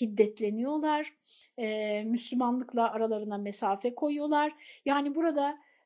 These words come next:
eee, sözleri belki şöyle toparlamak lazım. Eee, arkadaşlar Kur'an-ı Kerim, ben hep yeri geldikçe söylüyorum, inşallah yanlış değildir. Bu benim kanaatim.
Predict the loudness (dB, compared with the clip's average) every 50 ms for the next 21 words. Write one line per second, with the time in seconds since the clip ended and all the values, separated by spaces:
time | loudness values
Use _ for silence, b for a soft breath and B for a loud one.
0 | _ -4 -2 0 0 0 0 0 0 0 0 -2 -2 -2 -2 -2 -2 -2 -2 -4
1 | -4 -2 -2 -2 -2 -2 -4 -2 -2 -2 -2 -4 -2 0 0 0 0 0 -2 -4
2 | -2 -2 -2 -2 -2 -4 -4 -6 -6 -8 -8 -6 -4 -4 -2 -2 -4 -6 -6 -8
3 | B B B B B B B B _ -8 -8 -2 2 2 2 2 2 -2 -4 -4
4 | -6 -4 -4 -6 -6 -6 -6 -4 -2 -2 -2 -4 -4 -4 -2 -2 -2 -2 -2 0
5 | 0 0 0 0 -2 -6 -8 -8 -6 -6 -4 -4 -2 0 0 0 0 -2 -4 -8
6 | -6 -6 -6 -4 -2 -2 -2 -2 -2 -2 -4 -4 -6 -4 -4 -4 -4 -2 -2 -4
7 | -2 -2 -4 -6 -4 -6 -6 -6 -8 -8 -10 -10 -6 -6 -4 -4 -4 -4 -4 -4
8 | -6 -6 -8 -8 -8 -8 -4 -2 -4 -4 -4 -6 -8 -10 -12 _ _ -4 -4 -2
9 | -2 -4 -6 -6 -8 -6 -6 -6 -6 -6 -12